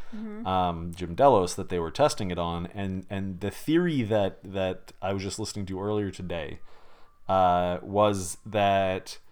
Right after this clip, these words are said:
Speaker 2: there's more than just one person, that the Man in Black is actually a host
Speaker 1: What?
Speaker 2: himself. One theory f-, that, that, that this person floated was that it was him and he committed suicide, the,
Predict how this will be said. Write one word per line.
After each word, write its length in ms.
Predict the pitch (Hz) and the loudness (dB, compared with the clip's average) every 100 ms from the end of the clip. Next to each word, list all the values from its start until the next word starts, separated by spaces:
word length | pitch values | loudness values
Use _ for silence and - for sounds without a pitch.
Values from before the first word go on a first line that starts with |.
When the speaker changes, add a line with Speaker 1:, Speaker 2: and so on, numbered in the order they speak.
| - - - - - - - | -20 -20 -18 -16 -16 -16 -2
Speaker 2:
there's 220 | 104 98 | 0 2
more 200 | 123 208 | 6 6
than 100 | 151 101 | 6 2
just 180 | 95 | -2
one 120 | 92 85 | -4 -6
person, 400 | 87 - 92 90 | -8 -8 -12 -2
that 340 | 107 101 101 | 2 2 0
the 60 | 101 | -4
Man 240 | 101 151 156 | -2 0 0
in 140 | 127 | 0
Black 540 | 117 143 85 - - - - - - - - - | 4 6 4 -2 -8 -10 -14 -18 -18 -18 -12 0
is 260 | 123 110 | 2 2
actually 1000 | 113 113 - - 107 104 104 107 101 90 - - 104 | 2 0 0 2 4 6 4 2 0 -2 -10 -8 -2
a 600 | 101 98 95 95 92 87 - - - - 220 - | 0 0 -2 -2 -4 -8 -14 -18 -18 -16 -8 2
host 260 | 123 107 | 2 2
Speaker 1:
What? 40 | - | -2
Speaker 2:
himself. 640 | 104 - 92 - - - - - - - | -2 2 0 0 -12 -18 -18 -16 -14 0
One 260 | 123 123 | 4 4
theory 260 | 117 110 113 | 4 2 2
f-, 140 | 110 - | 0 -2
that, 180 | 107 107 | -2 2
that, 340 | 104 92 - | -2 -2 -2
that 220 | 104 92 | -2 0
this 200 | 98 - | -4 -4
person 400 | - 110 101 101 | -4 -2 -2 -4
floated 360 | - 107 104 101 | 0 4 4 4
was 260 | 101 92 92 | 2 0 2
that 320 | 101 98 - - - - - - - | 4 4 0 -14 -16 -16 -18 -8 -4
it 120 | - | -2
was 140 | - | 0
him 220 | 233 233 90 | 2 2 2
and 140 | 104 | 0
he 100 | 226 | 0
committed 380 | 165 98 80 - | 0 -2 -2 -6
suicide, 560 | 87 82 90 78 82 | -6 -4 -2 -4 -4
the, 480 | 87 87 85 95 92 | -6 -4 -4 -6 -8